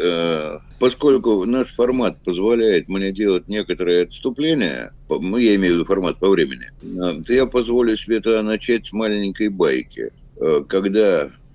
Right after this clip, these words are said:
я не помню, это где-то ещё в восьмидесятых годах, э, к нам приезжал Артур Кларк, то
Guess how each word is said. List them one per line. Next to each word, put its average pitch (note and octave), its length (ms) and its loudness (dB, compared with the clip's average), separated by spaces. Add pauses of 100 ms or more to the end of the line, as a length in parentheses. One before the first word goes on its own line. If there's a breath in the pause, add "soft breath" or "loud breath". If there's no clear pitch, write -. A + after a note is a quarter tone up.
(180)
я F#2+ 120 -2
не G2+ 100 0
помню, G2 300 0
это D2 140 -2
где-то D#2 280 -2
ещё C#2+ 520 -4 (240)
в C2 60 -10
восьмидесятых D#2 800 -4
годах, D#2 320 0 (600)
э, B1+ 520 -2
к - 80 -20
нам D#2 200 -4
приезжал E2 540 -2
Артур D#2 320 -4
Кларк, - 460 -2 (100)
то F2 360 2